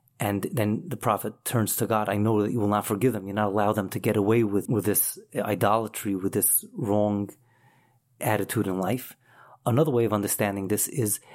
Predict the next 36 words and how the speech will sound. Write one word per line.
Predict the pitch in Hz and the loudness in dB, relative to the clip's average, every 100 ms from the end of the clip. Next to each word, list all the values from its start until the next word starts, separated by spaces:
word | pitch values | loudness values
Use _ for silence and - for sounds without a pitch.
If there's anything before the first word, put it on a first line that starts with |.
| - | -12
that | - 113 | -4 -2
when | 127 107 | 0 2
man | 117 165 165 | 2 2 2
worships | 127 139 - 117 - | 2 0 0 -4 -2
idols, | 123 127 107 104 - - - _ _ _ | 0 2 0 -4 -10 -14 -20 _ _ _
what | 120 | 2
he | 139 - | 2 2
is | 160 - - _ | 2 0 -14 _
inevitably | 143 147 147 127 117 113 | -4 0 2 2 2 2
doing | 101 165 143 110 - | 4 2 2 -4 -10
is | - 113 | -4 2
making | 120 131 135 | 4 2 0
himself | 110 110 120 110 | -2 0 0 0
small. | - - 120 123 - - _ _ - - - | -2 -2 0 0 -2 -8 _ _ -20 -20 -2
Man, | 151 131 170 180 | 2 4 4 2
in, | 139 123 - | 2 0 2
in | 127 | 0
a, | 110 - | 0 0
is, | 127 107 - | -2 -2 -2
in | 120 | 0
a | 107 | 2
certain | - 156 | 0 0
sense, | 127 113 | -2 -2
is | 101 | -2
the | |
crown | 107 - 120 113 | -2 0 2 2
of | 107 95 | 0 0
God's | 98 101 | 0 0
creation. | - 110 101 - - - - | -2 -2 -2 -4 -12 -20 -2
He's | 120 | 0
the | - | 2
ultimate | 151 147 135 120 | 2 0 0 -2
servant | - 120 110 104 | 0 0 0 0
of | 107 95 | -2 0
God. | 101 - - - - - _ | 0 -2 -10 -20 -20 -20 _
Man | 160 120 135 147 - | 2 4 4 2 0